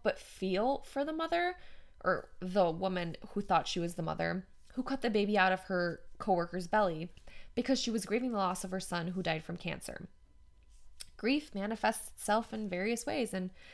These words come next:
she truly believed that she was saving her son, and all around, it was just a tragic, heartbreaking story. But the good news is that they saved the mom and the baby. Riverdale premiered its fourth season with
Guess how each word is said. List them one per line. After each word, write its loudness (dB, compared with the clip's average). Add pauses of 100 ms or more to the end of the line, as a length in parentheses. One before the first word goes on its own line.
(180)
she -2
truly 0
believed -2
that 0
she -2
was -2
saving -2
her -6
son, -2
and -4 (160)
all 6
around, 0
it -4
was -2
just -6
a -10
tragic, 0 (540)
heartbreaking 2
story. -2 (580)
But -2
the 4
good 4
news 0
is -6
that 6
they 0
saved 0
the -2
mom 4
and -2 (200)
the -2
baby. -2 (1400)
Riverdale 6
premiered 2
its -2
fourth 0
season -2
with 0